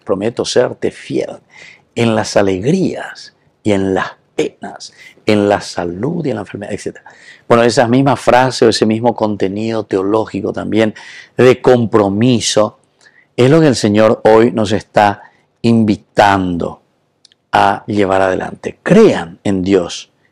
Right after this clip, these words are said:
y crean también en mí". Es decir, cuando Jesús nos está hablando de un adherirse a Dios, es a través de un adherirse a través de su evangelio.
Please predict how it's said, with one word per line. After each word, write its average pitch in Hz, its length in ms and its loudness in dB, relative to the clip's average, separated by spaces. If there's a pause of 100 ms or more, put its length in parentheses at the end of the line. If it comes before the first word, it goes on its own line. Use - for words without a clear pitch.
(200)
y - 120 -2
crean 123 500 2
también 104 500 -4 (160)
en 110 160 -6
mí". 104 160 -10 (1200)
Es 110 100 4
decir, 139 460 6 (840)
cuando 110 300 4
Jesús 101 600 2
nos 95 200 -6
está 104 400 0
hablando 90 760 0 (460)
de 104 120 4
un 120 340 4 (160)
adherirse 117 1000 4
a 90 80 -2
Dios, 110 760 -2 (540)
es - 580 0
a 131 160 0
través 120 480 2
de 113 200 0
un 123 300 0
adherirse 110 640 2
a 117 60 2
través 98 320 -2
de 104 120 -2
su - 160 -4
evangelio. - 540 -6